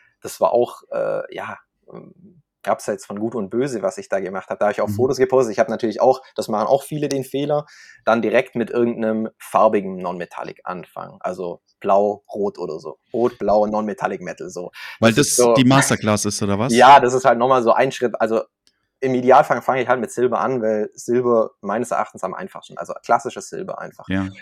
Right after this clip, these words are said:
Speaker 1: Und ich hatte damals halt auch den Fehler gemacht, hab mit Blau angefangen, hab das dann auch auf Facebook gepostet und da war dann auch so, "Hä, soll das Non-Metallic Metal sein?" Und dann,
Speaker 2: <laughs>
Speaker 1: ja, stimmt, irgendwie so richtig bin ich da auch nicht damit happy.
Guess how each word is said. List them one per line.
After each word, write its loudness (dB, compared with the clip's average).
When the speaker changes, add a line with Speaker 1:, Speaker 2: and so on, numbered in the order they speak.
Speaker 1:
Und -8
ich -4
hatte 2
damals 4
halt 2
auch 2
den -6
Fehler -4
gemacht, -8
hab -8
mit -14
Blau 2
angefangen, -2
hab -8
das -16
dann -6
auch 2
auf -10
Facebook -4
gepostet -2
und -8
da 2
war 0
dann -2
auch 0
so, -4
"Hä, -2
soll 0
das -4
Non-Metallic -4
Metal -4
sein?" 2
Und -2
dann, -4
Speaker 2:
<laughs> -16
Speaker 1:
ja, 2
stimmt, -4
irgendwie 0
so 0
richtig -8
bin 0
ich -4
da -2
auch -2
nicht -12
damit -6
happy. -8